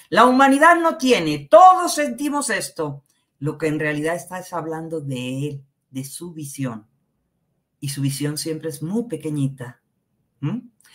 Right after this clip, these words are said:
Entonces, date cuenta de tus viejas programaciones. ¿Por qué? Porque necesitan ser modificadas y necesitas ser esa versión más amorosa,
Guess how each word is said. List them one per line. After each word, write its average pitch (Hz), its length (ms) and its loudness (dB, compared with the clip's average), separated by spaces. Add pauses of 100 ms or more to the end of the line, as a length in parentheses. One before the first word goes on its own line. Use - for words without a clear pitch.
(160)
Entonces, 156 500 0
date 214 360 4
cuenta 139 640 -4 (120)
de 160 260 2
tus 143 300 -6
viejas 151 540 -2
programaciones. 175 1300 -8 (600)
¿Por 147 300 -2
qué? 240 340 -4
Porque 139 260 -6
necesitan 151 520 -4
ser 180 320 -6
modificadas 202 1400 -2 (380)
y 170 160 -2
necesitas 214 840 -2
ser 285 480 2
esa 190 220 -2
versión 151 440 -4
más 190 340 -2
amorosa, 139 680 -8